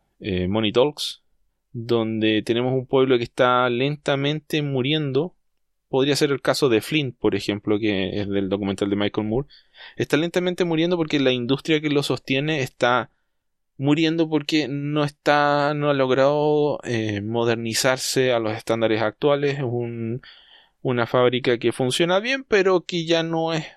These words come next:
no produce un producto que sea de, de gran interés para el comercio actual. Entonces, esta es una fábrica que le da trabajo a un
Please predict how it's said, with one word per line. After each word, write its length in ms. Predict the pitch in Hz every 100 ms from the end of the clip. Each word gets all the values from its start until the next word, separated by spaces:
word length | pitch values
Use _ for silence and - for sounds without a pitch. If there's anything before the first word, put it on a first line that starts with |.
| -
no 280 | 147 143 147
produce 580 | 147 156 156 165 156
un 220 | 147 147 143
producto 500 | 139 143 139 151 143
que 140 | 123
sea 420 | - 135 123 123
de, 360 | 117 113 113 110
de 100 | 117
gran 220 | 113 120
interés 340 | 117 110 110 -
para 340 | - 104 101
el 120 | 101
comercio 400 | 110 104 101 104
actual. 260 | - 90 - _ _ _ _ _ _ _
Entonces, 460 | 120 151 143 160 170 -
esta 240 | - -
es 80 | 143
una 180 | 143 135
fábrica 340 | 147 139 139
que 80 | 131
le 100 | 123
da 120 | 123
trabajo 540 | 127 117 117 - 113 -
a 100 | 98
un 320 | 104 104